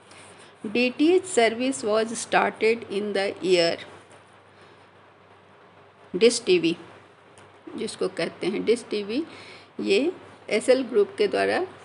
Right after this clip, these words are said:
जी एंटरटेनमेंट एंटरप्राइज के साथ शुरू हुआ था। तो ये किस साल शुरू हुआ था?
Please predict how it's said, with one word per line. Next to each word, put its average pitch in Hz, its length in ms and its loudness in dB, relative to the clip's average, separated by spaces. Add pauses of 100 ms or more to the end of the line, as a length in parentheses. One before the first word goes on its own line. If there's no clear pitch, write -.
(720)
जी 214 280 -6
एंटरटेनमेंट 196 840 -2
एंटरप्राइज 185 600 -2
के - 100 -4
साथ - 180 0 (600)
शुरू 214 360 0
हुआ 185 240 2
था। 285 300 -8 (480)
तो 214 60 4
ये 214 140 2
किस 240 260 -6
साल 226 180 2
शुरू 233 260 -4
हुआ 220 160 2
था? 330 240 -2